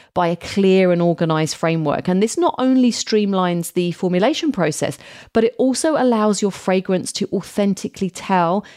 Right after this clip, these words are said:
that original story that you envisioned. So now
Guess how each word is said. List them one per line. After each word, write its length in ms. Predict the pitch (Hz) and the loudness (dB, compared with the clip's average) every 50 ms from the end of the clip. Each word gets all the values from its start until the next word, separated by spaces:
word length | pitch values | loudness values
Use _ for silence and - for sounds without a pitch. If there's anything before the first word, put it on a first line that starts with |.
| _ _ | _ _
that 120 | - 190 - | -6 -2 0
original 600 | - 196 185 175 180 185 165 - 180 170 170 170 | 0 0 2 2 2 0 2 0 0 0 0 -2
story 500 | 165 - - - 175 165 156 151 160 156 | -2 -4 -2 0 0 2 2 2 0 0
that 140 | 151 165 - | 0 0 -2
you 140 | - 165 156 | -2 -2 -2
envisioned. 640 | 151 151 147 - 151 143 - - - - - - - _ _ _ _ _ _ | -2 -2 -2 -2 -2 -2 -4 -6 -8 -10 -12 -16 -20 _ _ _ _ _ _
So 140 | - 269 262 | -2 2 4
now 280 | 247 247 277 320 370 | 4 4 4 4 2